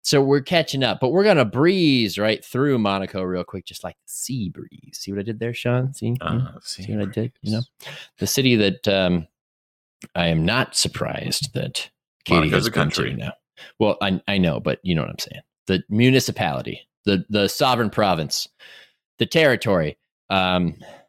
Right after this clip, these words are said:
Speaker 2: It's a country.
Speaker 1: it is a country.
Speaker 2: Monte
Speaker 1: Actually,
Speaker 2: Carlo is the city.
Speaker 1: Monte Carlo. Yeah. Thank you. I'm taking a sip of
Speaker 2: Maps,
Speaker 1: water
Speaker 2: Nick.
Speaker 1: there.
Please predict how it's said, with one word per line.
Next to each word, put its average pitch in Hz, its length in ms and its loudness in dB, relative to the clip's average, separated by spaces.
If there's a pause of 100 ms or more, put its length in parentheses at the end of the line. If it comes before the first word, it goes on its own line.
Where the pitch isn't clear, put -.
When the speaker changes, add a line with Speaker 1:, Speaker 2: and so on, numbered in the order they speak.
(160)
Speaker 2:
It's 110 160 -2
a 110 40 -8
country. - 380 -6 (680)
Speaker 1:
it 92 180 0
is 107 160 0
a - 40 -4
country. - 400 -8 (600)
Speaker 2:
Monte 92 220 4
Speaker 1:
Actually, 110 220 6
Speaker 2:
Carlo 120 120 4
is 113 120 -6
the 123 80 0
city. 67 340 2 (300)
Speaker 1:
Monte 110 200 0
Carlo. 82 300 0
Yeah. 80 220 -4 (100)
Thank 85 180 -8
you. - 100 -12 (2000)
I'm 123 60 -6
taking 110 180 0
a 107 40 4
sip 104 140 4
of 85 60 0
Speaker 2:
Maps, 92 60 2
Speaker 1:
water 98 220 4
Speaker 2:
Nick. 87 80 2
Speaker 1:
there. 82 300 2